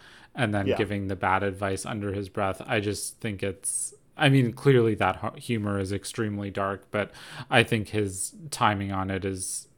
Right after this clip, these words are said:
Speaker 1: so funny and <laughs>
Speaker 2: Yeah, it's really good. It's really good.
Speaker 1: Yeah.
Speaker 2: And, like, you know, Dopinder has some boundary issues, and he needs to, like, grow up a little bit and all of those kinds of things. But the,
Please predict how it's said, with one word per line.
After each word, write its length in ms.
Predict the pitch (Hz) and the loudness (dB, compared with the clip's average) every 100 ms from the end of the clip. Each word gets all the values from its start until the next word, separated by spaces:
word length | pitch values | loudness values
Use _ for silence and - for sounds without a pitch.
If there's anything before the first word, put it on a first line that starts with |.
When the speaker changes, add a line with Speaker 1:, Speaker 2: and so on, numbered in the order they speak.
| - | -10
Speaker 1:
so 440 | - - 123 110 | -4 2 4 4
funny 560 | 95 107 101 101 101 104 - | 0 -2 -4 -4 -6 -8 -4
and 480 | 104 107 110 107 - - - | -2 -2 -6 -8 2 10 10
<laughs> 260 | 151 - - - _ - 120 196 | 8 -2 -12 -16 _ -10 -2 4
Speaker 2:
Yeah, 140 | 160 117 | 6 6
it's 160 | 143 | 6
really 200 | 185 143 | 8 8
good. 200 | 139 110 | 6 0
It's 160 | 123 - | 0 -6
really 140 | 110 | -6
good. 180 | 104 104 | -6 -4
Speaker 1:
Yeah. 320 | 127 101 95 - | -2 0 0 2
Speaker 2:
And, 260 | 165 170 - | 2 2 8
like, 260 | 254 247 240 | 12 12 10
you 100 | 262 | 10
know, 220 | 226 208 | 12 12
Dopinder 640 | 185 208 202 226 196 190 | 10 10 12 12 10 10
has 280 | 170 165 156 | 10 8 8
some 280 | 170 156 147 | 4 6 6
boundary 420 | 131 147 160 202 | 6 6 6 8
issues, 520 | 180 - 196 190 175 | 6 8 6 6 4
and 440 | 156 151 143 143 139 | 2 4 6 4 2
he 200 | - 156 | 2 4
needs 240 | 147 143 | 4 2
to, 280 | - 139 127 | 6 6 6
like, 360 | 131 123 113 - - - - | 4 2 0 -8 -20 -12 4
grow 260 | 147 135 | 8 10
up 160 | 135 139 | 8 6
a 40 | |
little 200 | 135 131 | 4 6
bit 260 | 131 127 120 | 8 6 6
and 140 | 131 | 0
all 180 | 117 127 | 2 2
of 60 | 120 | 4
those 220 | 123 120 | 2 0
kinds 240 | - 127 123 | -2 -4 -2
of 60 | |
things. 260 | 127 123 - | 0 0 2
But 300 | 139 135 139 | 2 4 4
the, 300 | 139 131 | 4 4